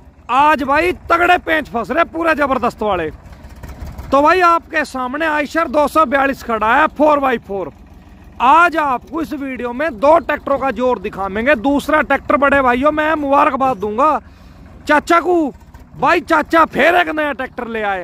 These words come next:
और भाइयों दो सौ बयालीस ही लेके आए हैं। तो भाई बिल्कुल मुहूर्त करने जा रहे हो इस ट्रैक्टर का, बस कोई कोई मिनट जा रहा, वो ट्रैक्टर खेत में आने वाला। बस पहल का डंपर भरेंगे, मुहूर्त करेंगे ट्रैक्टर का आज।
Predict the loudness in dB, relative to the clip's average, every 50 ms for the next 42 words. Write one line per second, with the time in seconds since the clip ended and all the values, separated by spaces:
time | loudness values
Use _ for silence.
0 | -8 -4 0 2 2 2 2 2 0 2 2 2 2 2 4 2 2 2 2 2
1 | 2 2 4 2 2 2 2 0 0 0 2 2 2 0 0 -2 -6 -6 -8 -10
2 | -14 -16 -18 -20 -20 -20 -20 -20 -20 -20 -20 -20 -20 -20 -20 -20 -20 -18 -18 -18
3 | -14 -14 -12 -10 -8 -8 -2 0 2 4 4 4 4 2 2 -2 -6 -12 -18 -10
4 | -6 -4 -2 -2 -2 -2 0 0 0 0 0 0 0 2 2 0 0 -2 -2 -2
5 | -2 0 0 0 2 2 2 2 2 0 -2 -2 -4 -8 -10 -8 -8 -8 -4 0
6 | 2 4 4 4 2 -2 -6 -6 0 2 2 2 0 -4 -4 0 2 2 2 2
7 | 0 0 2 2 4 4 2 0 -2 -4 -8 -16 -18 -12 -6 -4 -2 -2 -2 -2
8 | -2 -2 -2 0 2 2 2 2 0 -2 0 2 2 2 2 -2 -4 -4 -2 -2
9 | -2 -2 0 0 0 0 0 2 2 4 4 4 2 2 2 0 -2 -2 -4 -8
10 | -10 -12 -14 -16 -6 -2 0 2 2 2 0 0 2 2 2 4 2 0 -2 -2
11 | -2 0 0 2 2 0 0 -2 -2 0 0 2 2 2 2 0 -4 -12 -20 -20
12 | -20 -20 -20 -18 -10 -4 0 2 4 4 4 4 2 0 -4 -4 -4 -2 -2 -2
13 | -4 -4 -6 -8 -8 -8 -10 -8 -6 -6 -6 -6 -6 -8 -10